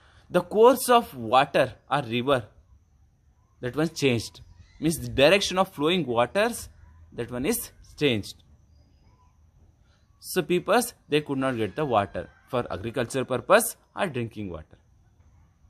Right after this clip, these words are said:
So these, like, also archaeologists, they say, so in this based Harappa civilization decline. And sometimes some others they say on the time in that ci-, place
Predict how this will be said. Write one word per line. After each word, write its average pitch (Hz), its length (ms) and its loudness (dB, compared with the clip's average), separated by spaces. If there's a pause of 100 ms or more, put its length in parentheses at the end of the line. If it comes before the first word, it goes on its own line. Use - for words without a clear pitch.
(800)
So 156 180 -6
these, 135 280 -4
like, 127 200 -2
also 113 280 -2
archaeologists, 120 680 -2
they 110 120 -2
say, 139 300 -4 (140)
so 123 180 -4
in 113 120 -2
this 110 160 -4
based 123 340 -2 (500)
Harappa 110 300 -2
civilization 110 640 -2 (240)
decline. 104 440 -4 (1700)
And 170 380 2
sometimes 196 600 0
some 190 200 0
others 165 300 0
they 143 140 2
say 147 500 2 (400)
on 151 160 -4
the 147 120 0
time 156 340 0 (1200)
in 147 180 0
that 139 180 2
ci-, 127 200 -4
place 156 480 2